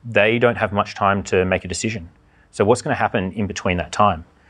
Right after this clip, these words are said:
People, we want people to hop on a sales call, right? But they're gonna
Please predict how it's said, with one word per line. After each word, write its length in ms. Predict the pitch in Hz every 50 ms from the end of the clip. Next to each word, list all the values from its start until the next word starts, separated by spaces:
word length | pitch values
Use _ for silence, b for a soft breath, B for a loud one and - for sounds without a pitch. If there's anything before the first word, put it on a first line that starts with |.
| b b b b _
People, 400 | 117 113 104 - 113 107 104 98
we 120 | 98 107
want 140 | 110 117 -
people 160 | - 101 92 -
to 40 | 101
hop 120 | 98 -
on 60 | 85 82
a 40 |
sales 280 | - - 107 101 104 -
call, 180 | - - 82 76
right? 240 | 69 78 98 - - _ _ _ _ _ _ _
But 100 | 107 90
they're 160 | - - 202
gonna 320 | 208 196 196 190 185 87